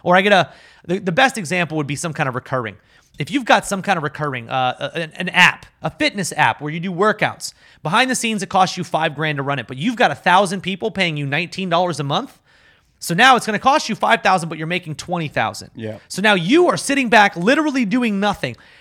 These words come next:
Speaker 1: How do you make more from that? You email them. You show them the benefits of downloading the app. You show them the benefits of,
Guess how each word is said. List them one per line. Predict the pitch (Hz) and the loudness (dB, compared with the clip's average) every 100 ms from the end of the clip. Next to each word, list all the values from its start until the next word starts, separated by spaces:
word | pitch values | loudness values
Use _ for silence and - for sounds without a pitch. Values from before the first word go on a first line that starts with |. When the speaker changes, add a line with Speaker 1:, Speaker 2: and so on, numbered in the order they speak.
| _ | _
Speaker 1:
How | - | 2
do | 240 | 4
you | 262 | 4
make | 240 220 | 0 0
more | 185 214 | 0 0
from | 226 247 | -2 -4
that? | 285 - _ _ | -4 -6 _ _
You | 170 202 226 | -10 -10 -4
email | 208 233 208 175 | -2 2 2 2
them. | 165 139 | 0 -2
You | 139 165 | -2 -6
show | - 220 | -4 -4
them | 214 | -2
the | 196 | -2
benefits | 156 202 214 190 175 | 0 0 0 -2 -6
of | 147 | 0
downloading | 160 151 156 151 | 0 0 -4 -4
the | 147 | 0
app. | 147 127 | 0 0
You | 151 | -2
show | 196 | -4
them | 196 | -4
the | |
benefits | 165 196 220 185 - | 0 0 2 -2 2
of, | 165 156 | 2 2